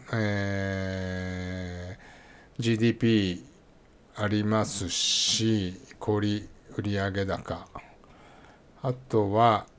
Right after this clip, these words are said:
まあ、英国が予算演説がありますよね。ここをちょっ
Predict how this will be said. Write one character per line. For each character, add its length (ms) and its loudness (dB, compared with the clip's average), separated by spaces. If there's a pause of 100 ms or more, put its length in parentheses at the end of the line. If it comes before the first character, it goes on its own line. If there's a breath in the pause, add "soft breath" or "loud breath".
(160)
ま 100 2
あ、 40 6
英 100 8
国 280 2
が 100 12
予 160 12
算 300 8
演 120 4
説 280 8
が 100 2
あ 40 4
り 80 2
ま 120 4
す 100 -6
よ 120 0
ね。 120 0
こ 160 -10
こ 140 8
を 100 8
ち 100 6
ょ 20 8
っ 80 4